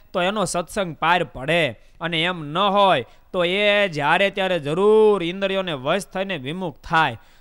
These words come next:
તે ગોર્ધન જેવો સમાધિનિષ્ઠ હોય તો પણ એનો, એને ભય છે તો બીજાની શી વાર્તા? અને આહાર નિયમમાં કરવો તે ઘણાક ઉપવાસ ઠામકા કરવા માંડે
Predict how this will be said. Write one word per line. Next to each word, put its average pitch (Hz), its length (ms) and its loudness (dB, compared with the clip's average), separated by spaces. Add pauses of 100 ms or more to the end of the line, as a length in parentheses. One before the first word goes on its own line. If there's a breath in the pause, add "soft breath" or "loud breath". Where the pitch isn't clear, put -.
(120 soft breath)
તે 175 100 -2
ગોર્ધન 196 560 2
જેવો 208 220 2
સમાધિનિષ્ઠ 196 760 -4
હોય 180 420 0 (340 soft breath)
તો 190 140 0
પણ 208 480 2
એનો, 202 720 -2 (600)
એને 202 260 0
ભય 160 440 0
છે 156 400 -2 (340 soft breath)
તો 180 80 -6
બીજાની 202 480 0
શી 262 220 -4
વાર્તા? 151 680 0 (220 soft breath)
અને 175 180 -2
આહાર 202 540 4
નિયમમાં 208 480 -4
કરવો 180 520 0 (260 soft breath)
તે 196 160 0
ઘણાક 185 600 2
ઉપવાસ 214 420 2
ઠામકા 196 520 -2
કરવા 190 260 0
માંડે 151 500 -2